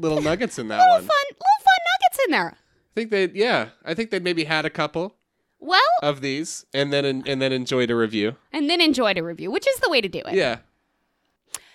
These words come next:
Speaker 2: Four point five by Liv Y nineteen ninety-six. And a happy birthday, almost, to me.
Speaker 1: <laughs>
Speaker 2: What a beauty.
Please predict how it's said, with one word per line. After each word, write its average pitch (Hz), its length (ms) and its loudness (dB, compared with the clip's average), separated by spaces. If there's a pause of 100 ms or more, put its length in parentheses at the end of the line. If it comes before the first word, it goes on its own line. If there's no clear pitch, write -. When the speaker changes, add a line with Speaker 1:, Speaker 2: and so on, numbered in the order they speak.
(140)
Speaker 2:
Four 392 280 0
point 330 300 -6
five 139 500 -4 (440)
by 190 280 0
Liv 269 540 -4 (120)
Y 247 560 2
nineteen 277 560 -6
ninety-six. - 800 -10 (1400)
And 311 160 -4
a 208 120 0
happy 359 600 0 (120)
birthday, 277 840 -4 (440)
almost, 175 520 -10 (200)
to 277 140 -6
me. 196 760 -2 (560)
Speaker 1:
<laughs> - 180 -10
Speaker 2:
What 311 220 0
a 453 220 -4
beauty. 226 520 -6